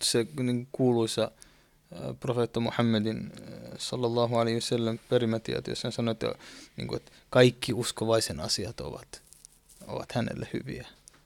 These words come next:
niinku, tapahtumat. Ja näin ei ole kenellekään muulle paitsi uskovaiselle. Et jos hänelle tapahtuu jotain hyvää, näennäisesti hyvää, niin hän on kiitollinen, se on häneksi hyvälle. Jos hänelle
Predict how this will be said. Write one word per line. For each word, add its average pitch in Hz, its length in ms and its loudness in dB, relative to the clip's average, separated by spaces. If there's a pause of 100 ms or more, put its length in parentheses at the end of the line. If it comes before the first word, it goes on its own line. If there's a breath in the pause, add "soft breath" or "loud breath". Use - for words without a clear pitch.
(180)
niinku, - 260 -12
tapahtumat. - 840 -4 (540 soft breath)
Ja 120 60 -2
näin 117 260 4
ei 110 140 4
ole 113 260 0 (220)
kenellekään 117 500 2
muulle 113 240 2
paitsi 120 340 -2
uskovaiselle. - 800 -4
Et - 140 -10
jos - 200 -2
hänelle 117 400 0 (340 soft breath)
tapahtuu 120 500 0
jotain 117 380 0
hyvää, 135 560 2
näennäisesti 117 840 0
hyvää, 147 360 0
niin 123 120 0
hän 131 120 -2
on 139 100 -2
kiitollinen, 127 600 0
se 120 100 -4
on 123 100 -2
häneksi 120 280 -2
hyvälle. 117 340 -2
Jos 110 180 2
hänelle 113 220 0